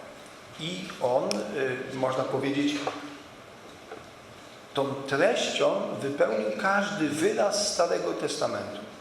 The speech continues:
Zapowiedzi prorockie, wszystkie przez Jezusa zostały,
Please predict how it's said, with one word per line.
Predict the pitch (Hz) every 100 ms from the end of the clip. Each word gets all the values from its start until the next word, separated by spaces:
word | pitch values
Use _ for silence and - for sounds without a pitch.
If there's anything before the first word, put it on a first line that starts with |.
| - - - - - - - - 123
Zapowiedzi | 143 147 139 139 147
prorockie, | - 151 160 160 - 202
wszystkie | 214 208 214 - - 220
przez | 226 - 175 156
Jezusa | 156 - - - 175 160 160 - 139
zostały, | 139 - 123 127